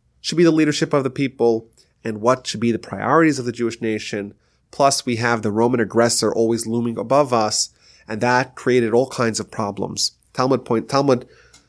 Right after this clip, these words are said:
counts twenty-four different sects of Jewish people, of Jewish, of, of, of Jewish groups,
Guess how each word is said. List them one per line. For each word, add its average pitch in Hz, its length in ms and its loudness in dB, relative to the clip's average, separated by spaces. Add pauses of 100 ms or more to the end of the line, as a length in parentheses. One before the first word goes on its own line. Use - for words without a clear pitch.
(680)
counts 160 560 0 (540)
twenty-four 165 800 2
different 147 440 -2
sects - 640 -2
of 113 380 -4 (160)
Jewish - 640 0 (840)
people, 196 440 4
of 107 100 0
Jewish, 135 460 0
of, 113 160 -2
of, 120 220 2
of 113 200 0
Jewish 135 280 2
groups, 220 580 0